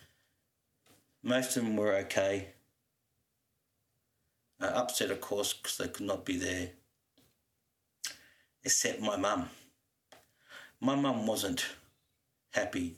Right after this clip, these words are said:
at all and didn't believe we were married,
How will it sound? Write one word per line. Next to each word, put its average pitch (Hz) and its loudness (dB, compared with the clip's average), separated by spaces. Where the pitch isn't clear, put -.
at 95 2
all 90 -2
and 101 0
didn't 117 2
believe 107 2
we 95 -2
were 92 0
married, 123 2